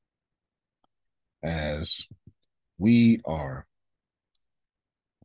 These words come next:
asking questions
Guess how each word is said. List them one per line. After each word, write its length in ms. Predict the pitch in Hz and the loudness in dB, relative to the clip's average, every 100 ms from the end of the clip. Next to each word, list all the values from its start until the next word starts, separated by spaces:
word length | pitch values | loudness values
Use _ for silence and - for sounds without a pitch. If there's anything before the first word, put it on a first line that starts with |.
| _ _ _ _ _ _ _ _ _ - | _ _ _ _ _ _ _ _ _ 0
asking 840 | 131 147 127 - 82 69 71 - _ _ _ _ _ _ _ - | 4 4 2 -4 -8 -8 -10 -16 _ _ _ _ _ _ _ -8
questions 880 | - 117 - - 120 117 - - | 0 0 0 -8 -12 -12 -14 -16